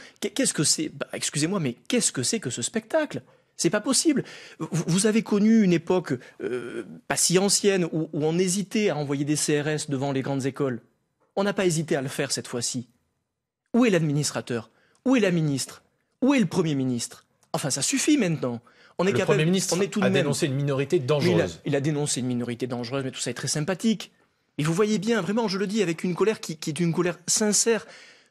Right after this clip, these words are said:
Speaker 1: Je ne reconnais plus ce pays et notre démocratie. Et je pense vraiment que parmi tous les dangers qui nous guettent,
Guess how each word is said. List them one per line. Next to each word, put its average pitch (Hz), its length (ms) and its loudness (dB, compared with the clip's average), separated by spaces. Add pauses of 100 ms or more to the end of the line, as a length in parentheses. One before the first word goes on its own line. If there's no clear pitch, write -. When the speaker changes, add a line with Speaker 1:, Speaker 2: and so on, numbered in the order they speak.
Speaker 1:
Je 185 140 0
ne 190 100 4
reconnais 190 480 2
plus 208 240 -2
ce 170 140 -2
pays 151 320 0
et 143 40 2
notre 135 220 -4
démocratie. 120 580 -6 (280)
Et 165 80 0
je 185 80 -2
pense 254 240 0
vraiment 220 260 2
que 170 200 0 (440)
parmi 196 260 0
tous 277 100 2
les 262 120 4
dangers 185 360 0
qui 165 140 -4
nous 147 100 0
guettent, 156 420 -2